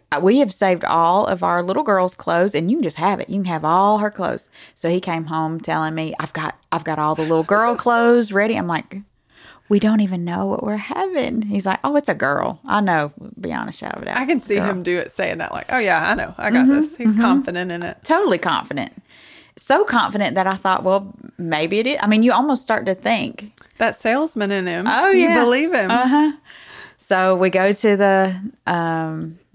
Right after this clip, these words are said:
Speaker 1: gender reveal ultrasound, and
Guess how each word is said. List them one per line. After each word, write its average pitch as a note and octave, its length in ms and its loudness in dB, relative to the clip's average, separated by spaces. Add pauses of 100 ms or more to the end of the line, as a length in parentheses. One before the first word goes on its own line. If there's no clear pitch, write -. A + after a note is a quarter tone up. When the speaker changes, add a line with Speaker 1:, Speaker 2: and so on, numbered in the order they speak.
(680)
Speaker 1:
gender E3 560 0 (240)
reveal D3+ 680 2 (160)
ultrasound, D3+ 800 -4 (380)
and E3 340 -2